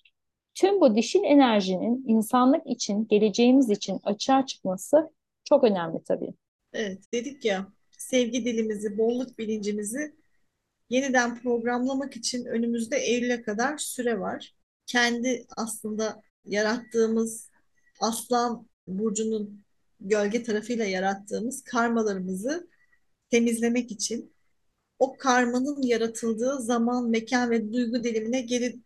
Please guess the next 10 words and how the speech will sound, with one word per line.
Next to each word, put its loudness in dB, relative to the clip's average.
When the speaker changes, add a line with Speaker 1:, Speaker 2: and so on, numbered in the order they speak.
Speaker 2:
döneceğiz 0
de -6
diyebiliriz. -6
Ve -4
bu -6
sefer 0
neyi 0
hak -8
etmek -8
istiyorsak -2